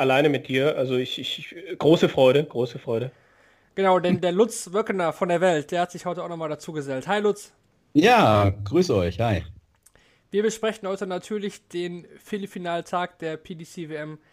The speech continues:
Speaker 2: zweitausendzwanzig. Kurz noch die Info, wie immer, wo ihr den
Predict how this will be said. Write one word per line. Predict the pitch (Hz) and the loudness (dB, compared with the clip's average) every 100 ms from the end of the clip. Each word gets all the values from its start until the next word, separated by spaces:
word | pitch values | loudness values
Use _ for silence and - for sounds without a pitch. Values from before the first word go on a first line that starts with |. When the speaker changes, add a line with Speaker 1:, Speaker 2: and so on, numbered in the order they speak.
| _ _ _ | _ _ _
Speaker 2:
zweitausendzwanzig. | - 190 165 165 - 190 208 202 196 | -6 -6 -6 -8 -4 -4 -2 -4 -4
Kurz | - 208 - | -6 -8 -6
noch | 180 | -12
die | - 170 | -10 -10
Info, | 185 - 175 160 | -10 -10 -10 -8
wie | |
immer, | 160 175 175 170 _ _ _ - | -10 -6 -6 -6 _ _ _ -12
wo | 175 | -8
ihr | 175 | -6
den | 170 160 | -8 -10